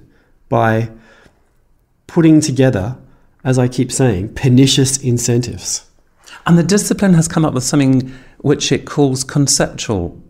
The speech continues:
Speaker 2: replication, which on the face of it is not true replication at all, is it? It's,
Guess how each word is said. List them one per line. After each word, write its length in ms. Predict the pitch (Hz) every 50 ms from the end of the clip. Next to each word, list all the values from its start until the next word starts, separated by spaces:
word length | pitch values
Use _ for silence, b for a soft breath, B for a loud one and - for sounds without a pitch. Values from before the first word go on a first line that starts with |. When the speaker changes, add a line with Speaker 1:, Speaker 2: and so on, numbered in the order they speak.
| _ - -
Speaker 2:
replication, 920 | 107 101 - - 98 90 - - 87 78 - - 87 80 78 82 80 - - - - - -
which 560 | 139 131 117 - - - - - - - - _ _ _ _ _ _ _ _ _ _ _ _ _ _ -
on 100 | 139 131
the 60 | 120
face 280 | - 160 175 175 - -
of 80 | -
it 80 | 95 110
is 140 | 113 107 131
not 180 | 127 113 -
true 160 | - - 131
replication 520 | 123 120 - - 131 - 131 127 - 127 127
at 120 | 123 -
all, 260 | 180 175 127 92 90
is 140 | 107 123 117
it? 80 | 123 110
It's, 200 | 113 110 -